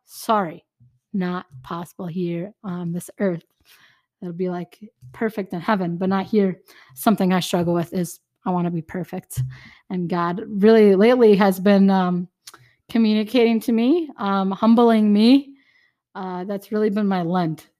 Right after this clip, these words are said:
is humility in different ways. God's like, "So I'm gonna communicate to you and show you that, one, you don't have to be perfect. You can't be perfect. You're not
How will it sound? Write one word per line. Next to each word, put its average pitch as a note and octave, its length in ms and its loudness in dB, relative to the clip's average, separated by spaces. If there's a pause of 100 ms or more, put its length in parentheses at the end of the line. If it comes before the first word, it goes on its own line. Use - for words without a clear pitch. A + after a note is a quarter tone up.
is G#3 180 -6
humility F#3 800 0
in F#3 260 -4
different F3+ 400 -4
ways. F3 520 -2
God's E3+ 340 -10
like, E3+ 260 -8 (640)
"So - 140 -4
I'm G3+ 160 4
gonna F#3+ 140 2
communicate F#3 560 -2
to F#3+ 80 -8
you E3+ 180 -2
and F#3+ 240 -8
show B3 220 2
you G#3 440 2 (380)
that, G3 180 0
one, G#3+ 240 2
you G#3 200 -2
don't B3 240 0
have G#3 360 -6
to G3+ 60 -6
be F#3 160 -2
perfect. F#3 640 -4 (380)
You A3+ 240 2 (100)
can't A#3 380 0
be G3+ 120 0
perfect. F#3+ 560 -4 (220)
You're F#3 400 -2 (180)
not F#3 380 -2